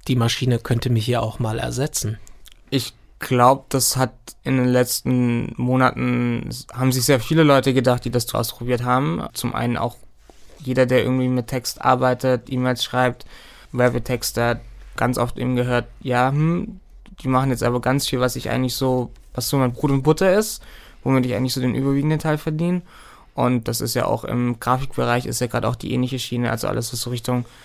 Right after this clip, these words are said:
Speaker 2: Art Design geht, da ändert sich ja auch grad ganz viel. Designagenturen, bin ich auch privat ein bisschen in Kontakt mit denen und da merkt man ganz schön, okay, hier verändert sich was, weil die Kunden auch jetzt ganz anders herkommen und nicht sagen, „Ich hab hier so eine vage Idee“, sondern „Ich hab hier schon Sachen, mach mir mal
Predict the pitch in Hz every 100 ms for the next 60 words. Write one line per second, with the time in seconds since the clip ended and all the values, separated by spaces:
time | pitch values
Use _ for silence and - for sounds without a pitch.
0 | - - 123 123 135 117 123 120 123 123
1 | 123 123 113 117 117 123 131 - 127 -
2 | 120 - - 123 - 127 - 127 123 123
3 | 135 131 113 131 127 - 131 127 127 -
4 | - - - - 123 113 120 - 131 131
5 | 135 131 131 127 135 127 131 131 123 127
6 | 127 117 123 123 131 135 151 147 139 143
7 | 147 - 156 160 156 - - - - -
8 | 147 143 135 131 143 143 185 175 180 180
9 | 139 143 139 127 - 151 - 170 185 160
10 | 113 127 - - 139 - - 135 117 135
11 | 123 156 165 147 131 123 135 - 127 120
12 | 143 135 147 139 135 135 139 135 127 131
13 | 156 160 151 139 123 160 165 185 147 131
14 | 127 123 151 143 135 147 131 123